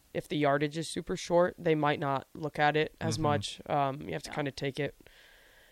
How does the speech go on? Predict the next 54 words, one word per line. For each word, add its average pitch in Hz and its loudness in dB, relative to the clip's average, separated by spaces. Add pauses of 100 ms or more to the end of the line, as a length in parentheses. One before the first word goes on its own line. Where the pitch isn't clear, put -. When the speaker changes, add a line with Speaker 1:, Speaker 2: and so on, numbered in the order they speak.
(100)
Speaker 1:
just - -2
because 147 -2
in 147 -6
college 135 4
you'll 135 -2
play 135 -4
a 131 -6
thousand 131 -2
yards 127 -2
longer. 139 2 (440)
But 160 8 (120)
they 185 6
definitely 226 6
still 160 4
look, 156 4
I 151 4
think, 147 0
at 156 4
high 151 4
school 165 -2
scores 175 4
and 156 2 (140)
for 165 0
sure 160 2
the, 135 0
the 143 -6
big 131 -6
tournaments. 82 -8
Don't 156 -2
you 160 -4
think? 151 -2
Speaker 3:
Yeah, 156 -4 (180)
I 214 0
would, 202 -4
I 214 -2
would 196 -4
agree. 180 -8
It's 220 -8
a 226 -2
little 202 -4
bit 202 -2
of 190 -4
a 180 -4
mix-up. 185 -2
A, - -4
a - 0
lot 220 4
of 220 -4
times, 190 -4
though, 185 -4 (440)
you 220 6
look 208 6
at 220 2
the 190 0